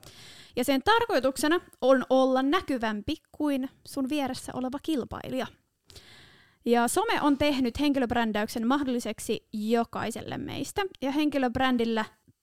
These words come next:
tuodaan sitä omaa osaamista esille – ja jopa sen avulla voidaan nousta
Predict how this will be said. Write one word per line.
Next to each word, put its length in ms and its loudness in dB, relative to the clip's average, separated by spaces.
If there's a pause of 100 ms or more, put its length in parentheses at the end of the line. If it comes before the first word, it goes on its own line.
(120)
tuodaan 720 4
sitä 260 0
omaa 320 2
osaamista 600 2 (1040)
esille – 560 4 (580)
ja 180 0
jopa 360 -2
sen 300 -2
avulla 360 0
voidaan 500 -2
nousta 560 -2